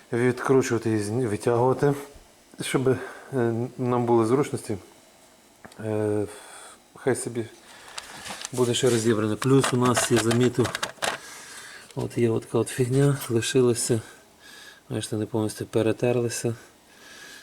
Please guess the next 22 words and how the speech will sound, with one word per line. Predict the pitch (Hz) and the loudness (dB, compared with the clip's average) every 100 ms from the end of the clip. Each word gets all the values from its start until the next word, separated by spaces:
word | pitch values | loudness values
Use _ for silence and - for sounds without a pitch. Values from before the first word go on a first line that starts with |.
| - | -12
Типа | - - 127 | -2 -2 0
а-ля | 120 113 110 | 2 2 2
шайба. | - 113 101 104 | 2 2 0 -4
Насправді | 104 - 131 117 | -2 2 2 2
то | 120 | 2
не | |
має | 120 113 | 2 2
бути | 104 104 107 | 2 -2 -4
шайба, | - 110 113 151 151 - | 0 2 2 0 0 -4
то | 117 | -2
має | 113 113 | 0 0
бути, | 107 113 - | 0 -2 -2
е, | 113 95 - - - - - - - - - - - - - - - | -4 -4 -12 -14 -18 -20 -18 -16 -16 -16 -16 -16 -18 -20 -20 -20 -10
давайте | 123 113 113 87 - - - - - - - - | -4 -2 -2 -4 -8 -8 -10 -12 -12 -12 -8 -4
візьму | - 151 - | -2 -2 -6
оцього. | - - 135 151 139 - - - - - - - - - - - - - - - - | -4 -4 0 0 -2 -8 -12 -10 -10 -10 -12 -16 -16 -16 -14 -14 -14 -14 -14 -8 -2
От, | 123 | -2
типа, | - 123 - 113 - 113 - - | -2 -4 0 -2 0 -2 -2 -6
отакого | 117 117 - 123 | -4 -2 2 2
по | 113 127 123 120 113 - - - | 2 0 2 4 2 -4 -4 0
типу | 139 117 127 | 2 2 2
грибочки, | 104 117 113 113 - - 131 | 2 0 2 2 2 -2 -2